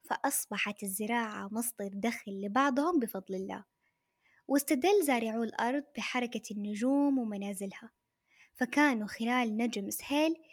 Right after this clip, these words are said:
يبدأون بزراعة الذرة وقطف التمر حين رؤية نجم الجبهة، وهكذا. في الأخير عرفت عسير بمبانيها المميزة وبأراضيها الواسعة الممتدة في الزراعة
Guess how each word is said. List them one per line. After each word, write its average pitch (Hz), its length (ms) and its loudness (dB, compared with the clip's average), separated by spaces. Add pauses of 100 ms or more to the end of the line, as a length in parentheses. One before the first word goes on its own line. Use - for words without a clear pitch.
(260)
يبدأون 254 680 2
بزراعة 208 580 -2
الذرة 294 500 4
وقطف 247 380 -4
التمر 277 580 2 (400)
حين 339 440 6
رؤية 247 420 2
نجم 214 260 -2
الجبهة، 233 540 -2 (240)
وهكذا. 233 480 -4 (1080)
في - 120 -2
الأخير 285 600 2 (380)
عرفت 233 560 2
عسير 277 600 2
بمبانيها 220 960 0
المميزة 254 680 2 (400)
وبأراضيها 208 840 0
الواسعة 269 720 -2 (320)
الممتدة 269 680 4
في 254 100 -6
الزراعة 196 540 -8